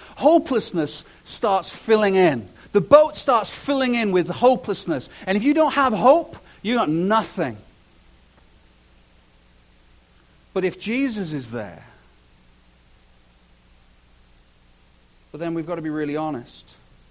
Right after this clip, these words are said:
Even though there might be mega calm available to us, number three, we have to understand that not only is there detailed power,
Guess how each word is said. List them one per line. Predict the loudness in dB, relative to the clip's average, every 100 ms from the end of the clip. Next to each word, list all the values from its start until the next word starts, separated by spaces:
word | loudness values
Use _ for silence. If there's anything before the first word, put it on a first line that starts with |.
| _ _ _ _ _ _ _ _ -20 _ _
Even | -6 -6 -4
though | -4
there | -2
might | -2 -2 -2
be | -4
mega | -2 -2 -2 -8
calm | -10 -8 -4 -4
available | -6 -8 -6 -4 -4 -6 -10
to | -10 -16 -14
us, | -12 -14 -16 -20 -20 -20 _ _ _ _ _ _ _ _ _ _ _ -14
number | -12
three, | -12 -12 -6 -6 -6 -8 -12 -20 _ _ -14
we | -12
have | -10 -12 -12
to | -10
understand | -8 -8 -12 -12 -10 -8 -8
that | -8
not | -6
only | -6 -6 -6
is | -8
there | -8 -10
detailed | -8 -10 -10 -10 -10 -10
power, | -12 -12 -10 -12